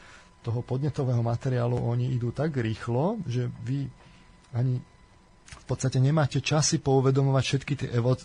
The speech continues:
emócie, ktoré to vyevokuje. Ide to prí-, príliš rýchlo a teraz samozrejme ten,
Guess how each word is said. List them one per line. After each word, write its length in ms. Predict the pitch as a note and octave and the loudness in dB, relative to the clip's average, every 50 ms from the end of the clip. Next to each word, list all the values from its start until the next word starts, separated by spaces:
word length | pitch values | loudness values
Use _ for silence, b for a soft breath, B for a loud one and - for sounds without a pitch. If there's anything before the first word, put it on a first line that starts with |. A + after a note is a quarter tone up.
| - | -2
emócie, 400 | A#2+ A#2 B2+ C3 - - C3+ B2 | 0 2 2 2 2 2 0 -2
ktoré 320 | - - - A#2 B2 B2 - | -2 -2 -2 0 2 2 2
to 160 | - B2+ A#2+ | 2 0 0
vyevokuje. 800 | A2 A2+ - G2+ A2 G#2 G2+ G#2+ - - - A2 G#2 G#2 G#2+ A#2+ E3+ A3 A#3 - - - - - - - - _ - - - - - - - - b b b b b b b b b - A#2+ - - - - | 0 -2 -2 -2 -2 -2 -2 -4 -6 -6 -6 -6 -4 -2 -2 -2 -2 -4 -4 -8 -18 -20 -20 -20 -20 -20 -20 _ -20 -20 -20 -20 -20 -20 -20 -20 b b b b b b b b b -16 -16 -16 -16 -18 -16
Ide 300 | - - C#3+ C3+ D3+ C#3 | -10 -4 0 2 2 4
to 100 | - C#3+ A#2+ | 4 2 0
prí-, 260 | - - C3+ C#3+ - - - - - - | 2 2 0 0 0 0 -6 -12 -16 -6
príliš 400 | - C3 C#3 D#3+ F3+ F3 A#2 A#2 | -2 0 2 4 4 6 4 4
rýchlo 480 | A2+ A#2 G#2 - - C3 C3+ D#3+ F3 - | 4 2 0 -2 -2 0 2 2 2 2
a 240 | - C3 C3 C3 B2 A#2+ A#2+ A#2+ A#2+ B2+ C3 C3 - B2+ B2+ | 2 2 2 2 2 -2 -6 -6 -6 -6 -6 -6 -6 -8 -4
teraz 360 | - B2+ A#2+ C3 A2+ - - b b b b b b | -2 0 2 2 2 0 -4 b b b b b b
samozrejme 600 | - - B2 B2+ C#3+ C#3+ C3 C3+ C#3 C#3 C#3 C3 | -4 0 2 4 4 4 4 4 4 4 2 0
ten, 300 | - - C3 C3 B2+ | 0 0 0 0 0